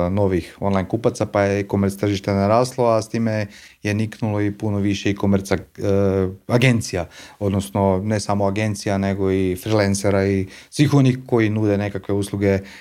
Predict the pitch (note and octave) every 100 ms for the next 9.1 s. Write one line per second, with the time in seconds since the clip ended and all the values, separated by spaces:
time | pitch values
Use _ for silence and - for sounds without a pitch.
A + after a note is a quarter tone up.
0 | - G2+ G#2 G2 G2 G2+ G2+ - G2+ G2
1 | F#2 G2+ G#2 G#2+ C3 D3 B2+ D3 C#3+ C#3
2 | A2+ A#2+ B2 A#2 A2 G#2+ G2+ A#2 A2+ G2+
3 | G2+ G#2 A2 G2 G2 F2+ F2 F2+ F2+ G1+
4 | - G1+ G1+ - G2+ - A2+ G2+ G#2 G2
5 | G2 F#2+ F#2 F2+ G#2+ F#2+ - F2 - D3
6 | - - - - A#2+ A#2 A#2 A#2 G#2 F#2+
7 | - - _ _ _ G2 G2+ G2+ G2 G#2+
8 | G2+ G2+ G2+ G2 G2 F#2+ G2+ F#2 - F2+
9 | E2+